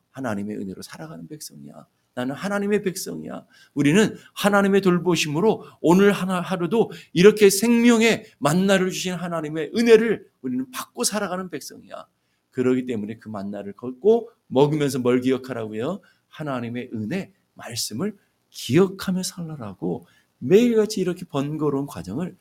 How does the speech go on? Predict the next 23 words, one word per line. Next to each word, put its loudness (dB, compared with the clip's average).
하나님께서 -6
하게 -12
하셨다는 -12
말이죠. -20
여러분, 2
왜 8
이렇게 2
번거롭게 2
아침마다 -2
새벽에 -4
교회에 6
나오셔야 0
되는 -8
거예요? -8
그렇지 -2
않으면 2
여러분이 0
하나님 0
말씀 0
없이 -2
하루를 -4
막 -4
시작하잖아요. -6